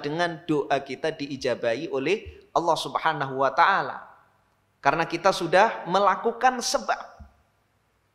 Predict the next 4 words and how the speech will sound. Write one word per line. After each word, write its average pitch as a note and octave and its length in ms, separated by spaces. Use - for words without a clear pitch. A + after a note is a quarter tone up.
Jadi C3 240
jangan E3 560
berpikir F3+ 600
hasilnya F3 800